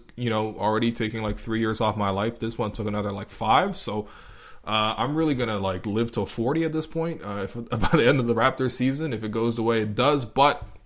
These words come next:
I gotta say, um, you know, this season we've honestly had our fair share already of really, really tough losses, and the Raptors tonight, um, you know,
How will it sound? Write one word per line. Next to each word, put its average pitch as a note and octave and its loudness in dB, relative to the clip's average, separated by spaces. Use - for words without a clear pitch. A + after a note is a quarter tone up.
I A#2+ 0
gotta A#2+ 4
say, G#2+ 0
um, G2 -4
you D3 8
know, E3+ 10
this C3 2
season C#3 2
we've B2 2
honestly A#2 2
had A2+ 6
our G#2+ 4
fair A2+ 2
share A#2+ 2
already A2 0
of G#2 -2
really, A#2 4
really G#2+ 2
tough A2+ 2
losses, B2 0
and G#2 -4
the G2+ -4
Raptors G2+ -4
tonight, G#2 0
um, F#2+ -2
you A2+ -2
know, G#2+ 0